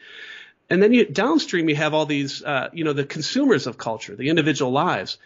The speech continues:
And a cultural apologist is someone who actually works at both upstream and downstream or global and local things. Um, and, and that's a piece that I think we're, we're drastically missing, not just as apologists, but as evangelicals.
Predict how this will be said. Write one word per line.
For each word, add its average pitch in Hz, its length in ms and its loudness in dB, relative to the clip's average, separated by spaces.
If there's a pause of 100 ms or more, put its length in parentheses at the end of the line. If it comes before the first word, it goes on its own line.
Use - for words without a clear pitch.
(340)
And 175 340 2
a 156 80 -8
cultural 233 600 0
apologist 117 880 -4
is 147 160 -6
someone 175 220 2
who 165 120 4
actually 160 280 0
works 147 260 0
at 131 160 -4
both 151 340 2
upstream 143 520 -2
and 123 100 2
downstream 127 440 0
or 117 80 -4
global 127 340 -2
and 120 100 -4
local 123 260 -2
things. 127 480 0 (480)
Um, 143 480 0
and, 151 200 -8
and 170 160 0
that's 233 240 2
a 254 60 2
piece 175 280 0
that 143 100 -2
I 139 60 2
think 139 260 -4
we're, 131 200 -2
we're 139 240 -4
drastically 147 920 -2
missing, 123 540 -2
not 165 180 0
just 185 220 -2
as 135 140 -6
apologists, 127 580 -4
but 123 140 -6
as 120 120 -4
evangelicals. 127 800 0